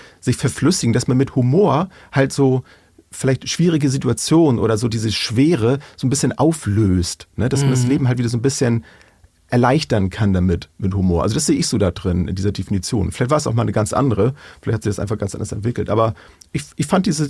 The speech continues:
Speaker 1: dieses Bild eigentlich ganz schön, dass man sagt, mit Humor, und es ist ja auch so, ne? Also mit Humor finde ich auch insgesamt geht das Leben doch eigentlich ein bisschen leichter voran.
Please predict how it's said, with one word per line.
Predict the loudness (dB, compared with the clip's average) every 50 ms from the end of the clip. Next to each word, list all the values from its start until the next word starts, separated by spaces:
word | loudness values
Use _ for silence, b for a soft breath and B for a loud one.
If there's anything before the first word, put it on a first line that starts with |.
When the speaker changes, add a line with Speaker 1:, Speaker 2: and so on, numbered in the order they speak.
| -6 -12 _ _ -4
Speaker 1:
dieses | -4 -4 -4
Bild | 0 2 2 2 2
eigentlich | 0 0 -2 -2 -2
ganz | -2 -2 -4 -4
schön, | -4 -4 -4 -4
dass | -4 -4 -6
man | -6
sagt, | -4 -4
mit | -4 -4 -4
Humor, | -2 -2 0 2 2 0 0 -4 B B B B B B B B _ _ _
und | -4 -4
es | -2
ist | -2 -2 0
ja | 0 0
auch | 0 0
so, | -2 -4 -4 -2 -2
ne? | -2 -2
Also | -4 -4 -4
mit | -4 -4 -4 -2
Humor | -2 -4 -2
finde | -2 -4 -6 -6
ich | -6 -6
auch | -6 -6
insgesamt | -6 -8 -8 -8 -6 -4 -2 -2 -2 -2 -4 -8 b b b b b b b _
geht | -8 -6
das | -6 -4 -4
Leben | -4 -4 -2 -2
doch | -2 -2 -4 -6 -10 -20 _ _ _ _ -8
eigentlich | -6 -4 -4 -2
ein | -4
bisschen | -4 -2 -2
leichter | 0 0 0 -2 -4 -6
voran. | -8 -8 -8 -6 -6 -6 -6 -6